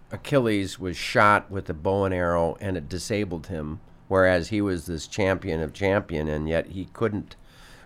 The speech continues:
use his right leg because he had an arrow in the back of his Achilles, um, uh, tendon. And this tendon, of course,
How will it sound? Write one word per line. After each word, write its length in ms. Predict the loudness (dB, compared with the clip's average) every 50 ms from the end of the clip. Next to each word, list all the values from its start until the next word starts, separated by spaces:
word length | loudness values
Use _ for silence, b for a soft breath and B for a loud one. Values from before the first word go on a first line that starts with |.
| b
use 280 | -4 0 0 0 0 0
his 220 | -2 -4 -2 0
right 200 | 2 2 2 2
leg 300 | 2 2 2 2 2 2
because 440 | 0 -4 -4 -2 -4 -4 -4 -4 -6
he 200 | -4 -2 0 0
had 400 | 2 4 4 2 2 0 -6 -14 -16 b b b b b b b b -8
an 80 | -6
arrow 380 | -2 0 2 2 4 4 4 2
in 80 | 0
the 60 | -2 -2
back 280 | -2 -2 -2 -2 -4
of 80 | -8 -10
his 340 | -8 -8 -8 -10 -14 -16 -18 -20
Achilles, 680 | -20 -12 -8 -6 -6 -6 -6 -10 -10 -14 -14 -16 -16 -18 -20 -20 -16 -14
um, 360 | -12 -10 -10 -10 -10 -12 -14 -14 -16 -14 -12
uh, 220 | -12 -12 -12 -12 -14 -6
tendon. 380 | -2 -2 0 0 -2 -6 -12 -16 b b b b b b b b b b b
And 500 | -2 2 6 8 8 8 6 4 0 -2 -10 -14
this 640 | -14 -12 -10 0 4 4 4 4 2 -2 -8 -10 -10
tendon, 680 | -2 2 4 6 6 6 6 4 2 2 2 0 -2 -4 -6 -6
of 200 | -8 -6 -6 -6
course, 560 | -2 2 4 6 6 6 4 0 -4 -10 -10